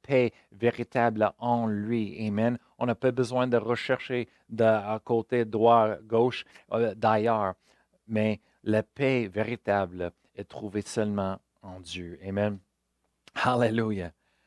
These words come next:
La paix, c'est quelque chose qu'on a besoin. Ça nous conduit, ça nous donne la force. Et vraiment, je veux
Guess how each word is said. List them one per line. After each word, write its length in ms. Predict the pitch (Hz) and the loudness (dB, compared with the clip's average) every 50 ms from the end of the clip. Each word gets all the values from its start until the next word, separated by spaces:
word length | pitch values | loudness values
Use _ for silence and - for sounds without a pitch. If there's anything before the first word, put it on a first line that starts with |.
| _ _ _ _ _ _ _ _ - | _ _ _ _ _ _ _ _ 0
La 140 | 135 131 | 0 0
paix, 500 | 123 - - - 185 190 190 170 131 110 - _ _ _ _ | 0 -2 -2 -2 0 0 0 0 -2 -4 -6 _ _ _ _
c'est 160 | - - 135 | -2 -2 -2
quelque 240 | 131 - 147 - - | -2 -2 -8 -8 -8
chose 340 | - - 151 147 147 135 - | -4 0 0 2 0 0 -4
qu'on 220 | - - 131 131 | -6 -4 0 0
a 80 | 131 117 | 0 2
besoin. 540 | 110 107 107 101 90 98 104 107 107 95 87 85 _ _ _ _ _ _ _ | 2 2 0 0 0 -4 -4 -4 -6 -6 -8 -14 _ _ _ _ _ _ _
Ça 160 | _ - - | _ -4 -2
nous 160 | 123 123 123 117 | 0 2 0 0
conduit, 640 | - - - 143 127 123 113 98 110 131 139 123 | -2 -4 0 2 2 2 2 -2 -2 -2 -2 -2
ça 180 | - - - 117 | -2 -4 -4 -2
nous 140 | 110 107 | -2 -2
donne 220 | 101 117 113 113 113 | 0 0 0 0 0
la 100 | 101 92 | -4 -6
force. 540 | - _ _ - 120 110 92 - - - - _ - - _ - | -10 _ _ 2 2 2 2 -4 -12 -20 -20 _ -20 -20 _ 0
Et 100 | 131 135 | 0 0
vraiment, 480 | 113 135 139 156 165 175 180 170 147 | 0 0 -2 -2 -2 0 -2 -2 -2
je 80 | 131 123 | -4 -6
veux 280 | 110 117 123 127 127 | -4 -2 -2 -2 -2